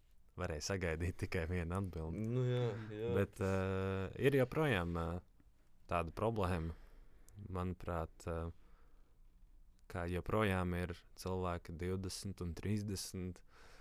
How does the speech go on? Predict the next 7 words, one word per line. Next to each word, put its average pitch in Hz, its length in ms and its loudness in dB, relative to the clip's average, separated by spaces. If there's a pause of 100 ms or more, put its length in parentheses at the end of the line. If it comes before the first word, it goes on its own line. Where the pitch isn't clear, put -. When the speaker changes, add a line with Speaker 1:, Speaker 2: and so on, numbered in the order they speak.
(400)
Speaker 1:
eh, 85 520 -4
un 85 100 -4
četrdesmit 101 500 4
gadu 87 200 0
vecumā, 85 520 0
kas, - 400 -6
eh, 82 200 -2